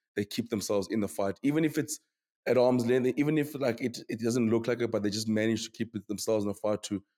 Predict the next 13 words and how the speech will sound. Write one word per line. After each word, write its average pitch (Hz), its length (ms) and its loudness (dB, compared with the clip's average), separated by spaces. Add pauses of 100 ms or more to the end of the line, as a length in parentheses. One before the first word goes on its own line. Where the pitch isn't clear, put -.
(200)
to 101 60 -12
be 95 100 0
able 107 220 4
to 104 60 -4
put - 200 -4
something 101 320 0
or 95 180 -2 (160)
to 104 100 -10
find 117 360 4
a 104 40 0
try 104 260 2
somewhere. 95 400 0
But 92 180 -4